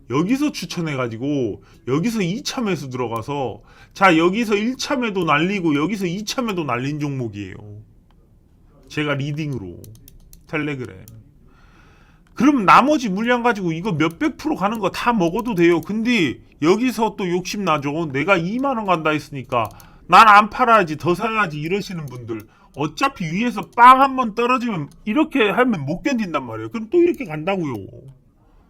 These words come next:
어. 주식이 그렇게 생겨먹었는데 어떡합니까?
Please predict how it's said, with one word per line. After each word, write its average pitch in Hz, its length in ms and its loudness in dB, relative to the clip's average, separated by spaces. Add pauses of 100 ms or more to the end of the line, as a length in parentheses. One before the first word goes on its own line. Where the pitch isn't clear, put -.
(380)
어. 104 220 -16 (300)
주식이 330 420 -4
그렇게 339 280 0
생겨먹었는데 381 680 4
어떡합니까? 208 880 -2